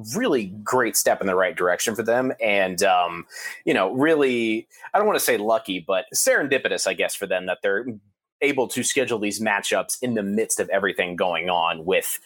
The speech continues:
you know, the fact that, uh, you know, we talked about C U S A is gonna try and play a full schedule and, you know, as of this recording, so is the A C C. So that, that really could not have worked out, uh, better, at least from,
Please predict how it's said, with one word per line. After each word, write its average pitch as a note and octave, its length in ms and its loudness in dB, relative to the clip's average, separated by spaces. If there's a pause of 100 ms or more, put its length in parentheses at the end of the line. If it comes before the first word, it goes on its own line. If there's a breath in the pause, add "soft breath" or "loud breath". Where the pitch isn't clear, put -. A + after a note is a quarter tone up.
(240 loud breath)
you G2+ 100 0
know, E2+ 140 2
the D#2 140 -4
fact F#2+ 300 0
that, F2 200 2 (140)
uh, A#2 40 4
you G2 220 0
know, D#2 80 0
we G2 220 -2
talked - 240 0
about G2 200 2
C - 120 -2
U F2+ 140 2
S F2 160 0
A F#2 120 2
is - 380 -2
gonna G2 180 0
try F#2 240 2
and E2+ 120 -2
play G#2+ 240 2
a F2 40 2
full F2+ 200 -2
schedule E2+ 540 0
and, E2 360 -2 (100)
you A2+ 100 -4
know, C#2 180 -2 (560)
as G3+ 200 4
of D3 100 -2
this C#3 180 -2
recording, G#2 480 0 (260 loud breath)
so D#3 240 2
is A2 100 -2
the G2+ 160 2
A F#2 80 0
C E2+ 180 -4
C. D2+ 260 -4
So F#2 180 -2
that, G#2+ 380 2
that A#2+ 260 2
really A#2+ 260 2
could G2 240 -4
not F#2+ 160 2
have F2 120 -4
worked F#2 240 -2
out, F2 300 0 (160)
uh, D#2+ 220 0 (120)
better, E2 340 2
at A2 160 0
least - 360 0 (300 loud breath)
from, G2 480 -2